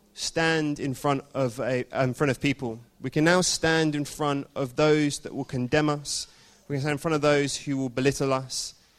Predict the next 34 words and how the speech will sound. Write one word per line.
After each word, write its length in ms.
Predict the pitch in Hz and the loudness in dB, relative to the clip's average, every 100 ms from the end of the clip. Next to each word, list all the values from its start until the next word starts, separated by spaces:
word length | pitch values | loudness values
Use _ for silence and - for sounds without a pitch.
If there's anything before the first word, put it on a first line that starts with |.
| _ _ _ _ - | _ _ _ _ -8
And 100 | 127 | -4
we 80 | |
don't 240 | 143 170 147 | 2 4 4
need 160 | 160 | 2
to 80 | 151 | 2
be 140 | 139 139 | 0 -2
afraid, 520 | - 156 147 131 - | 0 2 2 2 -2
because 420 | 135 - 143 131 | -12 -8 -6 -2
that's 320 | 127 147 - | 0 -2 -2
not 240 | 147 135 - | -2 -2 -2
the 80 | 127 | -2
most 240 | 131 123 | -2 -2
important 360 | 120 135 127 123 | -4 -4 -4 -4
thing. 340 | 139 117 101 _ _ _ _ _ _ _ - | -4 -4 -8 _ _ _ _ _ _ _ -2
Jesus 460 | 139 147 143 - | 4 4 4 -2
is. 480 | 131 135 131 - - _ _ _ _ _ _ | -2 -4 -4 -6 -8 _ _ _ _ _ _
So 160 | - | -6
I'm 60 | 127 | -4
just 80 | - | 0
gonna 120 | 151 | 2
leave 200 | 156 147 | 4 4
it 100 | 107 | 2
there 540 | 131 127 127 135 135 - | 2 2 0 -6 -12 -8
and 220 | 123 120 | -4 -4
just 220 | - - | -6 -4
pray 180 | - 127 | 0 0
quickly, 380 | - 135 - 117 | 0 -4 0 0
and 100 | 117 | 0
then 240 | 117 120 | -2 -4
I'll 100 | 117 | -4
hand 140 | 117 110 | -4 -4
back 120 | - | -4
to 80 | - | -4
Sarah. 360 | 131 120 120 | 0 2 0